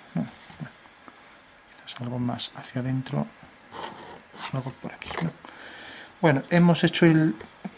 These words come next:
entonces el triángulo equilátero, proyecto el punto medio, cojo aquí el punto medio, pasará también por el medio de este segmento,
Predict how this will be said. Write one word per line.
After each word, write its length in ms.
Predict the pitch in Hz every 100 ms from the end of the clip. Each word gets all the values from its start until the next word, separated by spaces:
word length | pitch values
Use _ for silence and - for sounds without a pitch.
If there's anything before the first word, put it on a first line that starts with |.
| - - - -
entonces 560 | 147 135 147 131 123 -
el 160 | 151 139
triángulo 380 | 147 147 143 143
equilátero, 520 | 151 165 165 170 160
proyecto 540 | 139 135 143 143 -
el 60 | 139
punto 300 | - 143 151
medio, 440 | 160 160 170 190 - - - -
cojo 300 | 156 - 147
aquí 180 | - 147
el 100 | 139
punto 280 | 147 139
medio, 300 | 151 165 180
pasará 400 | 175 139 - 143
también 320 | 139 139 143 139
por 180 | 143
el 60 | 135
medio 260 | 139 135 135
de 60 |
este 200 | 135 -
segmento, 560 | - 151 165 165 165